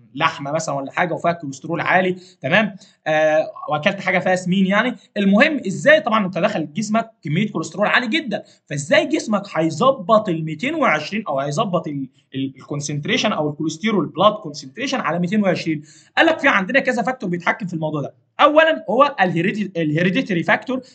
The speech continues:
يعني في عوامل وراثيه، وخد بالك ان في بعض الناس، عشان كده بيقول لك اهو،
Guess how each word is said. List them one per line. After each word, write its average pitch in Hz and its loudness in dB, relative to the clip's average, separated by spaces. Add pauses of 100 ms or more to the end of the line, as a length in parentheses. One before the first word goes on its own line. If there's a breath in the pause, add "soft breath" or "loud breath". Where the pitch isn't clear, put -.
يعني 147 -4
في 254 0
عوامل 208 2
وراثيه، 165 -2 (200 soft breath)
وخد 160 -4
بالك 202 4
ان 151 -8
في 247 -2
بعض 202 6
الناس، 180 0
عشان - -16
كده 180 0
بيقول 180 0
لك 175 0
اهو، 135 -8